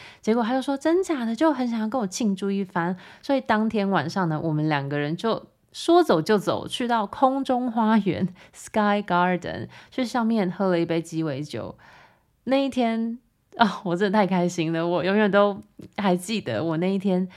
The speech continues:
冷风吹在脸上的感觉，围着围巾，从 Harrods 下班，然后搭地铁到 Bank Station，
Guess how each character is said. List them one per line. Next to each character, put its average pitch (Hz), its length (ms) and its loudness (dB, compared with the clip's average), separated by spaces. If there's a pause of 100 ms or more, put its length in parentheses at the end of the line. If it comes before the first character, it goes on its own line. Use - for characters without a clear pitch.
(480)
冷 196 220 4
风 233 240 0
吹 233 180 -2
在 226 180 0
脸 175 300 0
上 208 160 -2
的 190 120 -2
感 175 320 -6
觉， 175 340 -6
围 180 160 -2
着 190 160 -4
围 180 320 -2
巾， 202 340 -4
从 220 200 2
Harrods 226 320 0
下 202 340 -2
班， 170 380 2
然 165 100 0
后 196 160 0
搭 180 320 2
地 180 240 -4
铁 156 300 -6
到 170 200 0
Bank 170 360 -4
Station， 170 800 -6